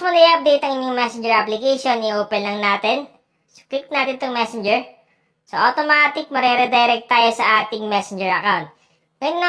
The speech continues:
nga ba yung sinasabi ko sa inyong bagong settings na naman dito sa ating Messenger? Ang gagawin natin is i-click lang natin to sa baba na menu. So, itong menu, click lang natin. Pag naklik mo yung menu, ito yung lalabas.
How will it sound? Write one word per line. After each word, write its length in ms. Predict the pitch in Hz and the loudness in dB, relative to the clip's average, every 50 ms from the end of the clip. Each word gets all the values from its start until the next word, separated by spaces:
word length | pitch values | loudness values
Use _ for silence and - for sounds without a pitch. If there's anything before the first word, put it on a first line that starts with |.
| 339 | 2
nga 20 | 330 311 | 4 4
ba 80 | 311 285 | 4 2
yung 100 | 277 294 285 | 2 0 -2
sinasabi 320 | 285 277 285 269 254 254 | 0 2 2 2 2 0
ko 40 | 240 226 | -4 -4
sa 80 | 262 | -6
inyong 240 | 254 247 247 233 220 | -6 -6 -6 -4 0
bagong 320 | 226 233 233 226 233 240 220 | 2 2 2 2 0 -4 -6
settings 480 | - - 226 214 214 - 220 208 202 | -4 -2 -2 -2 -2 -4 -8 -10 -8
na 160 | - 220 214 | -8 -6 -6
naman 240 | 214 208 208 208 202 | -4 -4 -4 -4 -4
dito 320 | 202 202 190 190 - 196 190 190 | -4 -6 -8 -4 -2 0 0 0
sa 320 | - - 190 175 185 185 185 | 0 -2 -2 0 0 0 -2
ating 160 | - 185 185 | -4 -8 -10
Messenger? 720 | 185 180 170 160 - 175 170 165 180 170 156 143 - 233 | -8 -8 -8 -8 -8 -10 -10 -6 -4 -4 -6 -6 -10 -8
Ang 80 | 220 247 | -2 0
gagawin 320 | 269 277 302 311 320 320 | 2 2 2 2 2 2
natin 240 | 320 302 294 285 269 | 2 2 2 0 -4
is 160 | 254 - - | -6 -6 -8
i-click 160 | - 302 294 | -4 -4 -2
lang 160 | 277 285 294 285 | -2 -2 0 0
natin 240 | 277 269 269 262 | 0 0 -2 -4
to 80 | 254 269 | -6 -4
sa 160 | 285 277 277 | -2 0 0
baba 320 | 247 226 226 226 233 226 220 | 2 4 4 4 4 4 2
na 320 | 226 233 240 240 233 - | 2 0 0 0 -4 -8
menu. 400 | - 196 196 196 202 202 180 151 151 - _ _ _ _ _ _ _ _ | -10 -8 -6 -4 -4 -4 -6 -6 -10 -16 _ _ _ _ _ _ _ _
So, 160 | - 180 175 | -16 -14 -12
itong 160 | - 208 208 | -10 -8 -6
menu, 320 | 220 233 247 262 285 277 | -4 -4 -2 -2 -2 -4
click 240 | 277 262 226 190 - | -4 -6 -12 -10 -10
lang 160 | 214 202 214 | -10 -8 -4
natin. 480 | 226 240 240 226 220 220 233 277 285 - _ _ _ _ _ _ _ _ _ _ _ _ _ _ _ _ _ - | -2 0 0 0 0 -2 -2 -4 -4 -10 _ _ _ _ _ _ _ _ _ _ _ _ _ _ _ _ _ -10
Pag 160 | 220 220 247 | -6 -4 -4
naklik 240 | 247 294 330 339 349 | -4 -4 -6 -6 -4
mo 80 | 370 | 0
yung 160 | 370 370 359 | 0 0 2
menu, 160 | 349 339 330 320 | 4 4 6 6
ito 160 | 302 277 269 | 4 4 0
yung 160 | 269 262 254 | 0 0 2
lalabas. 720 | 247 240 247 262 262 240 233 247 277 - - - - _ | 2 2 4 2 2 4 4 2 2 0 -6 -14 -16 _